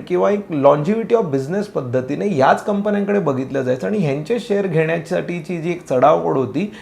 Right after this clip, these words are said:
ह्या दरम्यान बाजाराचा अभ्यास त्या निमित्ताने गुंतवणूकदारांनी करायला सुरुवात केली. आणि म्हणून जॉर्ज फर्नांडिस यांना म्हणतो नाही ते हिडन फा-, असं म्हणू शकतो की, अ, नकळतपणे ह्या आपल्या भारताच्या शेअर बाजाराच्या तेजीचे म्हणतो ना एक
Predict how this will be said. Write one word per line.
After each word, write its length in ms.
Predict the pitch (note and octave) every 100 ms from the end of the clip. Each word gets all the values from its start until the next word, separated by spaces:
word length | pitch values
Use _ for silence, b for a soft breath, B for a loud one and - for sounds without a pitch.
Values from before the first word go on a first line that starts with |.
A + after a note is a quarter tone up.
| B B B
ह्या 460 | B2+ A2+ C#3 G#3 - A#3 D#3+ D3 C3
दरम्यान 540 | C#3 F3 A#3 C4 C4+ - -
बाजाराचा 720 | - A#2+ A#2+ B2 F#3 A3+ A#3 G#3+
अभ्यास 640 | B2 D3 F#3 - - -
त्या 120 | E3+
निमित्ताने 540 | D#3+ D#3+ E3 E3 D#3+ D#3+
गुंतवणूकदारांनी 800 | C#3+ C3 C#3+ D3 C#3 C3+ C3+ D3
करायला 360 | - A#2+ B2+
सुरुवात 360 | B2+ B2 A#2 A2+
केली. 520 | - A#2 A2 F3 - B B B
आणि 140 | C3+ D#3
म्हणून 580 | D#3+ F#3 G#3+ G3+ -
जॉर्ज 180 | B2 B2
फर्नांडिस 560 | - C#3+ D#3 E3 F3+ D#3+
यांना 340 | D3+ D#3+ F3
म्हणतो 280 | E3+ D#3+ E3+
नाही 200 | D#3+ B2+ -
ते 180 | D3+ A2
हिडन 320 | C#3+ E3 G3
फा-, 440 | F#3+ E3 A#2+ - G3+ B B -
असं 240 | C#3 F3
म्हणू 280 | D#3+ D3+ F3+
शकतो 320 | F3 C3+ D3
की, 380 | C#3+ D#3 D#3 - B B B2+
अ, 200 | B2+ B2+ G#2+ - -
नकळतपणे 1120 | C#3 C3+ E3+ F3 A#3+ B3+ G3+ G#3 F#3+ F#3+ C#3
ह्या 220 | D3+ D#3+
आपल्या 340 | E3 E3 E3
भारताच्या 600 | D3+ B2+ B2 - D3+ E3+
शेअर 200 | D#3+ C#3
बाजाराच्या 400 | C#3 C#3 C#3+ D3+
तेजीचे 760 | D#3 C#3+ B2 D3 C#3+ D#3+ D#3 -
म्हणतो 220 | D3+ C#3+ D3
ना 100 |
एक 100 | B2+